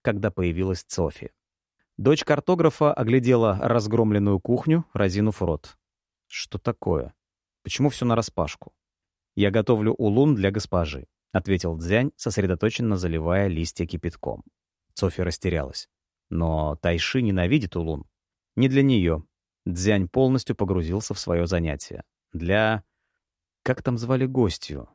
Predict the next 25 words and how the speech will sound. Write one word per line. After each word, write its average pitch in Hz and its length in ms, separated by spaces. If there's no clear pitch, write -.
«Ты - 80
какой-то 123 380
странный. 117 640
Что - 180
случилось?» 120 540
поинтересовалась 92 760
Цофи. - 500
«Опять 156 360
хлебнул 156 360
сливового 143 560
вина?» 143 400
«Нет, - 540
мне 160 220
просто 135 300
нужно 117 260
приготовить 104 540
чай 156 180
для 107 200
госпожи», 85 580
отстраняясь, 95 720
ответил 90 400
Цзянь. 76 320
«Тайши!» 110 680
крикнула 98 380
Цофи. - 420